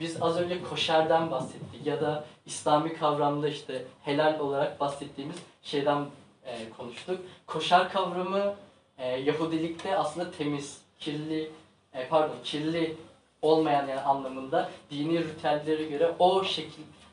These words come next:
doğru şekilde, e, kesilmiş, e, etler için kullanılan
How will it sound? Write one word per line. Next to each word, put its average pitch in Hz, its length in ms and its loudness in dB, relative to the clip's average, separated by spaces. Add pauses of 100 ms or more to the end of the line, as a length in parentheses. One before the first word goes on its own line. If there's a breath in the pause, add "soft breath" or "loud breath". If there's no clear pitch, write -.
(460)
doğru 156 240 6
şekilde, 160 600 0 (200)
e, 135 180 -4
kesilmiş, 160 720 -4 (600)
e, 127 60 -6
etler 147 560 0
için 175 380 -6
kullanılan 131 460 -4